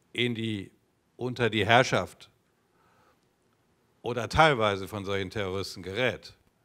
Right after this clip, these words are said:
wie in Mali oder den Norden von Mali, wie in, ähm, Afghanistan, äh, zweitausendeins, äh, wie in anderen Staaten der Welt, äh, dann stellt sich die Frage, dass, äh, dass möglicherweise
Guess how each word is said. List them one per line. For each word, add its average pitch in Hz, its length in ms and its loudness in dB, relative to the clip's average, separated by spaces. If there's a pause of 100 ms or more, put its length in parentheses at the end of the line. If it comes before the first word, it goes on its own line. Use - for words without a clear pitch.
(160)
wie 117 260 -4
in 110 100 -4
Mali 113 440 0
oder 92 240 -10
den 101 140 -6
Norden 95 300 -6
von 87 160 -10
Mali, 82 320 -14 (720)
wie 117 560 -2 (360)
in, 110 360 -6
ähm, 98 340 -4 (100)
Afghanistan, 101 840 -2
äh, 87 180 -10
zweitausendeins, 87 1120 -10 (960)
äh, 90 200 -16
wie 135 160 0
in 131 80 0
anderen 151 260 6
Staaten 107 420 2
der 90 140 -4
Welt, 80 400 -12 (960)
äh, 95 60 -20
dann 127 160 -6
stellt 165 260 0
sich 175 140 -6
die 156 120 -10
Frage, 123 440 2
dass, 113 340 -4
äh, 95 220 -4
dass 104 220 -8
möglicherweise 101 840 -4